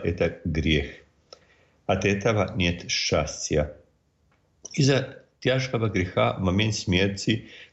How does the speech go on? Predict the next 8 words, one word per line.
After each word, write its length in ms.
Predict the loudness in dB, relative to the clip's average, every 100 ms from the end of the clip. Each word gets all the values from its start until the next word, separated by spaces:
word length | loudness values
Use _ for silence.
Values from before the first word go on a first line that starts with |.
| -2
душа 260 | 0 2
идет 300 | 2 2 0 0
в 200 | -2 0
ад. 380 | 0 0 -6 -16 _ _ _ -4
Это 220 | -2 0
страшно. 600 | 0 0 0 -2 -4 -8 -10 _ _ _ _ _
Из-за 200 | 2 4
грехов 520 | 4 2 2 0 0